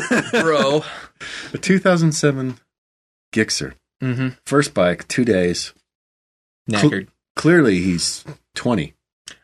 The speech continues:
Speaker 2: Oh, oh, most assuredly in his twenties. So I don't wanna give the idea that only young people are, are the ones who trash motorcycles, 'cause in no way are they.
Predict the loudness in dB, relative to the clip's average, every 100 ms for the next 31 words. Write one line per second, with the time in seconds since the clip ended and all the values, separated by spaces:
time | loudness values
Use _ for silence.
0 | -2 2 2 -2 _ -6 0 2 2 0
1 | 2 2 0 -8 -6 -4 0 0 0 -4
2 | -6 -8 -8 -8 -10 -10 -10 -12 -16 _
3 | _ -4 0 2 2 0 0 2 2 4
4 | 2 0 -4 -2 0 0 2 0 0 -2
5 | -4 -2 -4 -2 0 0 0 -2 -4 -6
6 | -8 -8 -8 -8 -10 -16 -20 _ -6 -2
7 | 0 -2 -4 -4 -4 -6 -8 -4 -2 -2
8 | -2 0 2 0 0 0 0 0 -4